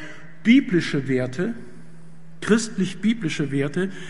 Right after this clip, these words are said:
nicht gleichzeitig umgesetzt werden können. Also unweigerlich ein Gebot verletzt wird, wenn ich das andere versuche umzusetzen. Da ist natürlich ganz viel parallel zur normalen säkularen Welt, aber es gibt auch spezielle Konfliktfelder für Christen,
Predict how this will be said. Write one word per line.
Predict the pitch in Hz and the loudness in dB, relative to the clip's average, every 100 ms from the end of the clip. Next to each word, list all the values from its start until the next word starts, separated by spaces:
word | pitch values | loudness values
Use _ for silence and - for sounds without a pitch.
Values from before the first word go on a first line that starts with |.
| - - | -12 0
nicht | 180 214 | 2 2
gleichzeitig | - 185 208 - 175 170 - | 4 4 4 2 -2 -2 -2
umgesetzt | 196 190 156 131 - | 2 2 2 -2 -2
werden | 143 127 135 | -2 -2 -2
können. | - 135 | 0 0
Also | 156 156 | 0 0
unweigerlich | 190 254 247 190 196 208 190 185 - | 2 4 6 6 4 4 2 0 0
ein | 175 208 | 2 4
Gebot | 190 147 190 - | 4 2 0 2
verletzt | 180 170 190 165 190 | 2 2 0 -2 2
wird, | 196 | 2
wenn | 180 170 | 2 -2
ich | 165 | -2
das | 156 | -6
andere | - 165 165 156 160 156 - - - | -2 2 2 2 0 -2 -8 -12 -4
versuche | 156 151 165 170 151 - - - - - - | -2 0 0 0 -4 -6 -12 -12 -12 -8 -2
umzusetzen. | 170 170 151 127 113 - 123 123 - - - - - - - - - 165 165 165 165 - - - - - - - - | 0 0 -2 -4 -4 -6 -6 -8 -12 -12 -12 -12 -12 -12 -12 -12 -12 -12 -12 -12 -12 -12 -12 -12 -12 -12 -12 -8 2
Da | 185 | 2
ist | 196 | 4
natürlich | 202 208 202 | 2 2 4
ganz | 190 208 | 4 4
viel | - 208 | 4 2
parallel | 190 165 165 180 202 | 2 2 4 4 4
zur | - 180 165 156 139 | 2 4 4 4 2
normalen | 151 151 175 175 | 2 6 6 6
säkularen | 165 170 156 151 160 151 | 4 0 2 2 4 4
Welt, | 151 226 214 | 6 6 4
aber | 180 | 2
es | 165 | 0
gibt | 208 196 | 0 0
auch | - 143 | -2 -2
spezielle | 180 - 202 214 | -4 0 2 2
Konfliktfelder | 208 185 170 202 180 170 170 165 | 2 0 0 0 0 -2 0 0
für | 170 | 0
Christen, | 147 - 226 - 147 | -4 0 -2 0 0